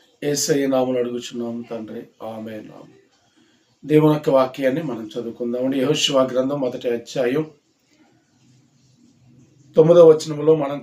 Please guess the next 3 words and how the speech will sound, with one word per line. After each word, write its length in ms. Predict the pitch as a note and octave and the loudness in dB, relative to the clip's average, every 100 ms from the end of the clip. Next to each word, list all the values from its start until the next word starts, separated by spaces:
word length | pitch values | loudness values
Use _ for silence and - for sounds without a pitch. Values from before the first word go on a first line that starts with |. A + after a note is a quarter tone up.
| C#3 | -10
చదువుకున్నట్లయితే, 920 | C3 C3 C3 C3 C3 B2+ A#2+ B2+ A#2+ _ _ - | -12 -10 -8 -8 -6 -8 -8 -10 -10 _ _ -16
"భయపడకము, 1000 | - C#3+ D3+ D#3 D#3+ D3+ D3+ D3+ D#3+ F3 - | 0 4 6 8 6 6 -2 -4 -4 -4 -2
జడీకము, 640 | C3+ C3+ C#3+ C3 B2+ A#2+ | -2 -2 -6 -8 -14 -14